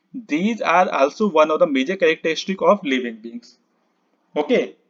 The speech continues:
next, if we talk about the next, so the next one will be excretion. Okay, so next will be a excretion. So if we talk about the next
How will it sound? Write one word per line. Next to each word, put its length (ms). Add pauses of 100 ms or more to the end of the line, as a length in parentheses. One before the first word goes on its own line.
(240)
next, 560
if 160
we 80
talk 260
about 280
the 100
next, 480 (2250)
so 500 (920)
the 140
next 340
one 200
will 160
be 160
excretion. 840 (180)
Okay, 320
so 80
next 340
will 160
be 140
a 200 (380)
excretion. 800 (360)
So 180
if 160
we 140
talk 300
about 300
the 220 (840)
next 440